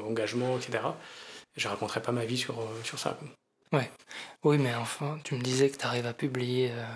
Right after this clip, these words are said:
Speaker 2: tous les jours. Euh, c'est quelque chose que, <laughs> que j'admire, je trouve ça.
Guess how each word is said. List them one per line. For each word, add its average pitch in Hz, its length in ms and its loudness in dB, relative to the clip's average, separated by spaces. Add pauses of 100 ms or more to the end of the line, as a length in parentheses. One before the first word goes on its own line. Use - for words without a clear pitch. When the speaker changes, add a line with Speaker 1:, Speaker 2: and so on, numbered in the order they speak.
Speaker 2:
tous 151 140 4
les 143 120 6
jours. 143 360 4 (840)
Euh, 117 500 -2
c'est 127 140 0
quelque 131 220 6
chose 139 300 8
que, - 180 6 (100)
<laughs> - 120 -4
que 143 160 4
j'admire, 139 460 8
je - 60 2
trouve - 180 0
ça. - 180 6